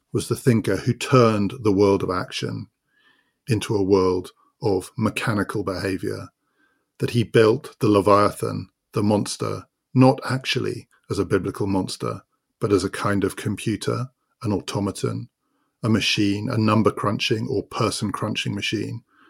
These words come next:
and reduced the citizen to the subject, and the subject is just a cog in the machine. That was her critique of Hobbes. She connected it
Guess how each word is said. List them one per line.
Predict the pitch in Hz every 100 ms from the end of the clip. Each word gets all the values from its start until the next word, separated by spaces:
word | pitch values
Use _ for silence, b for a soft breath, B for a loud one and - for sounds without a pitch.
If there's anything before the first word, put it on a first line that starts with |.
| b -
and | 110
reduced | 110 120 110 - -
the | 107
citizen | - 110 98 110 113 131 - _ _ _ -
to | -
the | 107
subject, | - 101 - 104 - - - _ _ _ _
and | 110 101
the |
subject | - 120 - 101 95 - - _ _ _ _ _ -
is | 101
just | - 98 -
a |
cog | - - 92
in | 92
the | 92
machine. | - - - 101 113 - _ b b b b b b b b _ _ _ _ -
That | 127
was | 143 123
her | 123
critique | - 120 - 120 110 -
of | 113 -
Hobbes. | - 107 98 98 - - _ b b b -
She | - 135
connected | 127 123 143 - 101
it | 95 - -